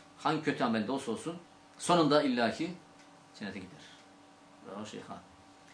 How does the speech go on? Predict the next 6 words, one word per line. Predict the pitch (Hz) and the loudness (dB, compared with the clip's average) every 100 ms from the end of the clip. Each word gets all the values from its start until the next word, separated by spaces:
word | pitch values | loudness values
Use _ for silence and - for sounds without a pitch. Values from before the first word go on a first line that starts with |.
| - - - - | -20 -20 -20 -8
An | 120 135 | -2 0
Ebi | 147 135 | 2 2
Zer'in, | 143 143 156 160 - - - - - - | 2 2 0 -6 -12 -20 -20 -20 -20 -20
Zer'in | 107 117 127 131 123 | -10 -6 -2 -2 -2
Gıfari | 110 123 117 123 156 - | -2 0 2 0 -4 -10
radıyallahu | 110 98 120 | -8 -6 -8